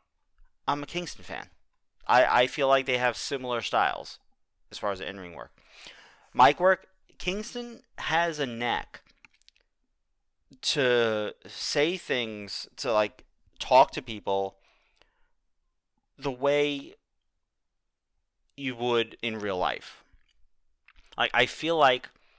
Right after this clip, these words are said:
he makes his, um, I don't wanna say promos, but, like, that confrontation, he made it feel like he was actually talking to Punk.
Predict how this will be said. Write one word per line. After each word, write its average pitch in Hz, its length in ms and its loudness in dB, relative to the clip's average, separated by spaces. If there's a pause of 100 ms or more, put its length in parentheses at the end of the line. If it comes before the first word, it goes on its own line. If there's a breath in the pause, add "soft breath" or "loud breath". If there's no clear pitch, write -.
(320 soft breath)
he 123 680 -6
makes 117 480 -4
his, - 520 -8 (680)
um, 92 440 0 (880)
I 123 80 8
don't 156 80 8
wanna 202 160 4
say 139 140 -4
promos, 117 560 0
but, 117 100 2
like, 110 180 2
that 127 160 2
confrontation, 131 880 -2 (680 soft breath)
he 170 180 0
made 180 260 0
it 131 100 -8
feel 151 280 -4
like 113 360 4 (400)
he 143 120 -8
was 123 160 0
actually 123 340 4
talking 104 340 -2
to 87 60 -8
Punk. - 300 -10